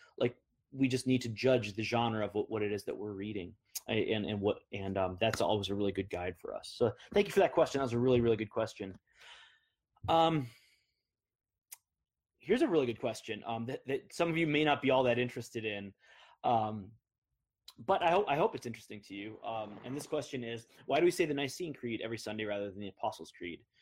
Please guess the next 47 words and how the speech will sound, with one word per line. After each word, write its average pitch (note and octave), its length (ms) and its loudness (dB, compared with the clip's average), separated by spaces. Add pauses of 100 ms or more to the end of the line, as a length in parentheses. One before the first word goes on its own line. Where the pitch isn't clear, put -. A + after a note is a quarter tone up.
(200)
And A#2 100 -2
I A#2 40 2
know A#2 120 6
this A#2+ 120 2
comes A2+ 220 -2
from A2 160 -8
someone G#2+ 240 -6
who A2 60 -6
was F#2+ 100 -8
raised G2 240 -4
Lutheran, G#2 460 -2
and F2+ 180 -6
Lutherans G#2+ 640 -2
commonly G#2 320 -2
say G2+ 220 0
that F#2 200 0
the F#2+ 100 -4
Apostles' F2 420 -4
Creed. - 340 -10 (540)
So D#3 120 4
I D#3 40 6
think C4 280 4
a A#2 180 6
really D3 160 8
good B2+ 140 4
question B2+ 260 2
to - 80 0
ask A2+ 260 0
is, F#2+ 80 -6
like, G2 140 -6
why A#2 80 4
do B2+ 60 6
we B2 80 6
say G#2+ 320 2 (100)
any C3 180 4
creed? - 460 -6
Like, G#2 140 -10
why, A2+ 260 2
why A2 200 2
is G#2+ 100 0
that A2 120 0
a G#2 40 -6
thing G#2+ 240 -6
that F#2+ 100 -8
we F#2 120 -10
do? F#2 360 -6 (640)
Um, A2 400 0